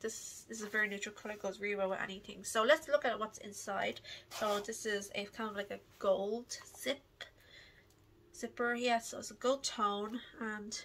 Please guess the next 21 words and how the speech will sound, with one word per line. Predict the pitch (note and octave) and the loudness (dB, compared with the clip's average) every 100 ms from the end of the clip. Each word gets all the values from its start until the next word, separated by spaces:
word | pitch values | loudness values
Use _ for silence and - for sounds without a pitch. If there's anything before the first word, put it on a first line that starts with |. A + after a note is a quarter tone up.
| - - - - - | -12 -20 -20 -14 0
yeah, | A3+ | 2
it's | - - - - - | 2 -2 -6 -20 -8
gold | - G#3+ G#3 | 0 0 0
hardware. | - G3 F#3 - G#3+ | 2 2 2 -2 -4
So | - | -4
basically, | - G#3+ - - - | -6 -6 -8 -8 -8
so | A3 | -2
when | A3 A#3 | 0 2
I | |
open | C4 D4+ | 2 2
it | C#4 | 2
up, | F4+ - - - - - - | 2 0 -20 -20 -20 -12 -4
there | - | 0
are | - - - G#3 | 0 0 0 2
little | A3+ C4 | 4 4
compartments. | - B3+ - - A3+ - | 2 -2 -2 -2 -6 -4
So | A3 G3+ | -4 -2
there | G3+ G3+ - - | 2 2 2 0
is, | - - | -4 0
first, | - F4 - - - - - - - - | 6 6 6 -2 -6 -12 -12 -14 -10 2
there's | G#3 G3+ | 4 4